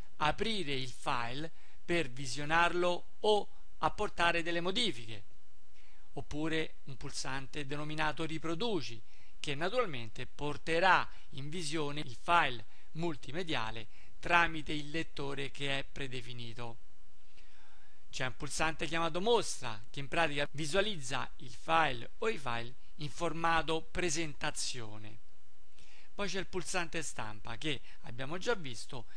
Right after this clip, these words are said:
permette di inviare il file o i file selezionati direttamente alla stampante qualora fosse accesa, quindi potrai ottenere una stampa senza aprire il programma predefinito. Comprimi o decomprimi in pratica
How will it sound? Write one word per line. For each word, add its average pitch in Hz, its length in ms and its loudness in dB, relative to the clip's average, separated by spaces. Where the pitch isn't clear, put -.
permette 190 440 2
di 147 80 0
inviare 165 600 4
il 175 180 0
file 143 680 2
o 165 160 2
i 135 80 0
file 131 460 2
selezionati 147 880 -2
direttamente 233 680 2
alla 226 160 4
stampante 139 640 0
qualora 160 400 2
fosse 151 340 -2
accesa, 131 720 -2
quindi 190 240 0
potrai 170 300 2
ottenere 170 400 0
una 165 180 0
stampa 143 640 0
senza 202 400 2
aprire 220 420 2
il 151 200 -2
programma 139 600 2
predefinito. 151 840 0
Comprimi 180 460 0
o 170 40 0
decomprimi 170 840 0
in 160 100 -2
pratica 185 600 4